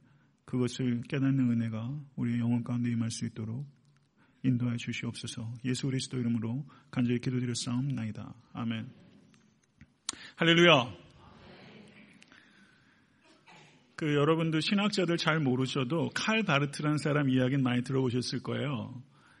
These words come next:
칼 바르트가 굉장히 탁월하고 유명한 독일의 신학자예요. 그 사람이 강연 많이 했죠. 근데 강연을 책으로 엮어냈습니다. 근데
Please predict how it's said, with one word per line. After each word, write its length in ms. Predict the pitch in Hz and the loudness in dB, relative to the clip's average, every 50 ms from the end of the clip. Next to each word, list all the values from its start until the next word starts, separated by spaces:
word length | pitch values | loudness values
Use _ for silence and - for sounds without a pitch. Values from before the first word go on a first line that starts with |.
| _ _ - | _ _ -10
칼 240 | - - 190 196 175 | -6 -4 -2 -2 0
바르트가 760 | 170 147 139 139 139 - 156 135 131 139 143 131 120 117 117 - 131 | 0 0 -2 -2 -4 -4 -4 -2 0 0 0 0 -2 -4 -6 -8 -4
굉장히 460 | - 135 135 135 139 139 131 127 - - - - - | -2 0 2 4 4 4 4 2 0 -4 -14 -18 -16
탁월하고 480 | - - - 185 185 180 170 165 160 | -12 -6 -2 0 0 2 2 2 2
유명한 540 | 135 127 127 127 131 131 131 127 123 120 123 | 4 4 4 4 4 4 2 2 0 -2 -2
독일의 640 | - - 131 131 131 127 123 120 123 143 180 202 190 - 131 | -4 -4 -2 -2 0 0 0 -2 -2 -4 -4 -6 -6 -6 -6
신학자예요. 800 | 120 - - 147 143 143 139 - 120 117 117 117 123 120 110 104 107 120 - - - - - - - - - | -6 -4 -4 -4 -4 -4 -4 -6 -6 -6 -4 -4 -4 -6 -6 -8 -10 -12 -14 -18 -20 -20 -20 -20 -20 -16 -12
그 100 | - 156 | -8 -4
사람이 300 | 135 160 156 151 160 156 | -2 0 0 0 0 0
강연 480 | - - 135 123 131 139 143 151 143 | 0 0 2 2 4 4 2 2 2
많이 340 | 135 120 110 110 123 131 143 | 0 -2 -2 -2 0 0 0
했죠. 540 | 147 135 135 - - 139 123 110 107 101 113 | 0 0 -2 -4 -4 -4 -4 -4 -6 -10 -10
근데 240 | - - 139 139 143 | -8 -6 -4 -4 -4
강연을 460 | 139 - 131 123 135 139 139 143 135 | -4 -2 0 0 2 2 2 2 2
책으로 580 | 139 - - 196 170 170 165 165 151 123 113 123 | 0 -2 -4 -4 -4 -4 -4 -2 -4 -4 -4 -2
엮어냈습니다. 920 | 123 120 117 - 131 127 120 120 - - - 117 113 113 110 107 104 107 107 | -4 -4 -4 -4 -4 -2 -2 -4 -4 -6 -6 -6 -4 -4 -6 -8 -10 -10 -8
근데 260 | - 123 117 123 123 | -6 -6 -4 -4 -4